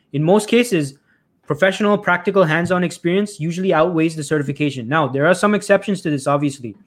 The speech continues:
Certain certifications do definitely hold weight. For example, when I've, uh, recruited on f-, cloud engineering roles, for example, A W S cloud engineers, the A W S certification definitely holds weight, right? Uh,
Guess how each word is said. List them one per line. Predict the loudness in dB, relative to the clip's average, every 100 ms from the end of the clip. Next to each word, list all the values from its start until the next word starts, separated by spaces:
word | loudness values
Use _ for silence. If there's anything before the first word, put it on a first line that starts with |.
| _ _ _ _ _ _
Certain | 0 2 2
certifications | 2 2 0 0 0 0 -2
do | -2
definitely | 2 0 0 -2
hold | -2 -2
weight. | -2 -4
For | -4 -4
example, | -2 -4 -2 -4
when | -2
I've, | -4 -6 _
uh, | -6 -4
recruited | -4 -4 -2 0
on | 0 -2 -2 -4
f-, | -8 _
cloud | -6 0 2 2
engineering | 0 -2 -2 0
roles, | 0 -2
for | -4
example, | -4 -4 -4 0
A |
W | 2 2 2
S | 2
cloud | 0 0 0
engineers, | 0 0 -2 -2 -6 _ _ _ _ -4
the | 0
A | 4
W | 4 4 4
S | 4
certification | 0 0 0 -2 -2
definitely | -2 -2 -2
holds | -2 -2 -2
weight, | -4 -4 -6 _ _ _ _ _ _
right? | -2 0 0 -6 _ _ _ _
Uh, | -2 2 4 2